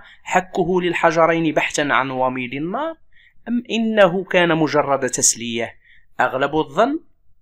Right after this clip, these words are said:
اسمعوا الجواب، إذن أغلب الظن أن الأمر لم يكن بحثا عن وميض، وميض نار هو لا يعرفها، وإنما كان صدفة عجيبة. لأول مرة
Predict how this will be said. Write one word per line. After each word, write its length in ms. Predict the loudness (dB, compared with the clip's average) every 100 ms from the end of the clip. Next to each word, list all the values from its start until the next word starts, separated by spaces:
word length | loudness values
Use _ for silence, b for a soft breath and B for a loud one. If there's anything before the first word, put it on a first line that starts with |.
| _ -20 _ -18 -12
اسمعوا 260 | -4 -2 -2
الجواب، 440 | -4 -8 -8 -12
إذن 200 | -16 -4
أغلب 320 | -2 0 -2 -4
الظن 400 | -4 -4 -2 -6 B B _
أن 180 | 0 2
الأمر 440 | 0 0 -2 -2 -4
لم 200 | -4 -4
يكن 420 | -4 -4 -4 0
بحثا 580 | -2 -2 -2 -2 -2 -2
عن 200 | -2 0
وميض، 480 | 0 0 -2 -4 -6 -12 _ _ _ -4
وميض 400 | -2 0 -2 -2
نار 500 | 2 4 2 0 -8
هو 260 | -12 -4 -2
لا 140 | -2
يعرفها، 520 | -2 -2 -4 -8 -10 -10 B _
وإنما 500 | -10 -6 -4 -4 -6
كان 420 | -4 -4 -2 -4
صدفة 720 | -6 -8 -8 -6 -4 -4 -4 -8 B B
عجيبة. 720 | -4 -2 -2 -6 -6 -4 -4 -4 -10 _ _ _ _ -20 _ b b b -8
لأول 520 | 2 4 4 4 4
مرة 420 | 2 2 2 0